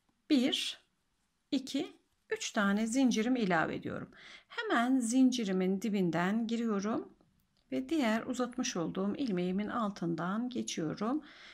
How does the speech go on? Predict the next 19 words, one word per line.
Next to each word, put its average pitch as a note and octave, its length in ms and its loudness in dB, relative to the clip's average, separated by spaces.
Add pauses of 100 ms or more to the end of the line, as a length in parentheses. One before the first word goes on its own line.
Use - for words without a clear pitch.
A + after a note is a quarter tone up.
(140)
Bir E4+ 200 -6
tane F3+ 340 -2
daha A3+ 280 -4
kirpiğimi A3 520 -2
örüyorum. - 500 -6 (640)
Kirpiğimi F#4 500 0
tamamladıktan A3+ 840 0
sonra A3+ 600 -4 (1300)
en F4 200 6
sondaki G3 480 0
uzun G3+ 240 0
ilmeğimin F#3 520 0
altından F3+ 720 0
giriyorum. F#3+ 760 -2 (380)
Bir E4 140 -4
santim G3 540 -2
kadar F3+ 380 -2
ileriye F#3 520 -4
geçiyorum. G#3 840 -4